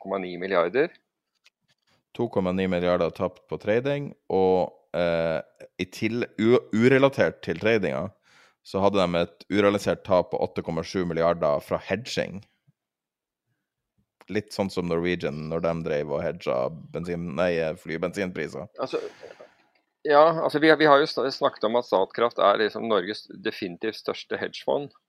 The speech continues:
Speaker 1: Og, og det mener jeg helt ærlig at det er. Det er statseid hedgefond som ikke reguleres på samme måten som, eh, som andre hedgefond ville, ville,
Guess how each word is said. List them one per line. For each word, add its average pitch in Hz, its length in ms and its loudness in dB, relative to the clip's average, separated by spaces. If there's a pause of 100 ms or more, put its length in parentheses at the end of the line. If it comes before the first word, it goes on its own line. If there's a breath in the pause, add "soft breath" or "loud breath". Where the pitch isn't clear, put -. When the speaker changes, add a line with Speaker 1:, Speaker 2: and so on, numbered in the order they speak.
(220)
Speaker 1:
Og, - 320 0
og 127 160 4
det 147 140 8
mener 95 180 2
jeg 104 800 0
helt 107 180 0
ærlig 87 220 2
at - 80 -6
det - 80 4
er. 123 100 4
Det 101 80 4
er 101 120 2
statseid 98 520 -2
hedgefond 104 400 -8
som 107 160 -10
ikke 98 220 -6
reguleres 92 500 -4
på 104 140 -6
samme 92 260 -2
måten 85 400 -10
som, 95 300 -8 (100)
eh, 95 300 -8
som 95 240 -6 (100)
andre 92 320 -2
hedgefond 95 360 -6
ville, 92 160 -8 (260)
ville, 92 320 -4